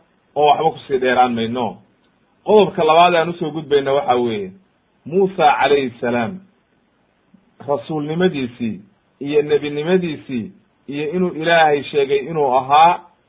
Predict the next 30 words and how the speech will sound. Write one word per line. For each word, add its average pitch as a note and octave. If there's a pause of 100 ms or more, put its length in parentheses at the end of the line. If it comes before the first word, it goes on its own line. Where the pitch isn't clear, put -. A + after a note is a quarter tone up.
mid D#3
mukhlis D3
ah C3+
oo B2+
waxa C#3
weeye C3
diinta C#3
u F#3
khaalis C3+
yeelay A#2+
Ilaahay. G#2 (1000)
Qaala D3+
Allahu D#3
tacaala, C#3
Ilaahay C3
waxa A#2+
uu A#2
yidhi, G#2
fii B2+ (100)
suurati D3+
Maryam, C3+ (380)
markuu C#3+
Ilaahay D3+
rusul C#3+
badan C3 (440)
uu C3+
nebiga D3+
amray C3
inuu C#3+
sheego, C#3+